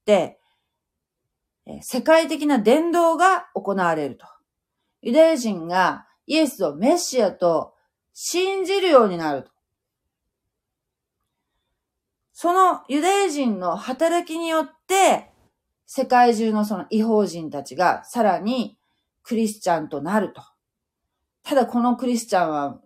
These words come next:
えー、この時代にクリスチャンになったら、まあ、殉教のか-、殉教を覚悟しないといけませんよ。この、えー、宗教的バビロンによって、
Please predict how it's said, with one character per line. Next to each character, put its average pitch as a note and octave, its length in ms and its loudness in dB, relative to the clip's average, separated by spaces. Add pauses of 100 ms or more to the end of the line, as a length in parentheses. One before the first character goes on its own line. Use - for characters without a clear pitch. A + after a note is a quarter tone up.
(120)
え C#3 160 -14
ー、 - 40 -16
こ A3 140 -2
の A3 100 2
時 G#3 100 -6
代 G#3 140 0
に F#3+ 40 -10
ク G#3+ 80 -6
リ G3+ 100 -2
ス G3+ 60 -14
チ F3 80 -4
ャ D#3+ 40 -2
ン - 20 -4
に D3+ 60 -6
な C#3+ 60 -6
っ - 40 -12
た C3+ 100 -6
ら、 C3+ 100 -6
ま D#3 120 -6
あ、 - 20 -8
殉 A3 420 0
教 A#3+ 300 6
の A3+ 120 0
か-、 - 260 -6
殉 A#3 300 0
教 C4 180 6
を C4 60 4
覚 C4+ 220 -4
悟 A3 120 0
し - 140 -10
な F3 100 -4
い D#3 60 -8
と D3 60 -8
い C#3+ 40 -10
け D#3+ 120 -8
ま D#3 100 -8
せ D3 180 -8
ん B2 40 -12
よ。 A2+ 200 -16 (320)
こ F3 120 -10
の、 E3 360 -4 (920)
え D#3+ 160 -6
ー、 - 320 -10
宗 - 240 -4
教 G#3 140 0
的 F#3 220 -4
バ F#3 180 6
ビ F3+ 100 0
ロ D#3+ 120 0
ン D3 60 -8
に C#3+ 80 -8
よ C3+ 80 -8
っ A2 100 -20
て、 C#3 380 -6